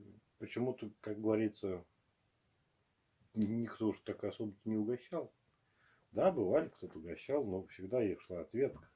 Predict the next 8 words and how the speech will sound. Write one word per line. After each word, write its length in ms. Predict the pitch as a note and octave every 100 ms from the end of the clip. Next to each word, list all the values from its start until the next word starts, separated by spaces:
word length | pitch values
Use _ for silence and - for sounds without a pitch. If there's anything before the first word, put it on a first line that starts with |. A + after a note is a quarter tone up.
| _ _ _ _ _ _ _ - - - - - - _
Что 220 | - A3
касается 540 | G3 C#3+ - C3 A2+ - G2+
друзей, 640 | G#2+ G2 F2 D#2+ C#2 - _ _ - -
ну, 340 | - G#3+ B2 - _ _ - - _ _ _ _ _ _ _ -
друзья 440 | G2 E3 D#3 E3+
они 180 | C3+ G2+
мне 160 | F#2+ D#2+
как 180 | F2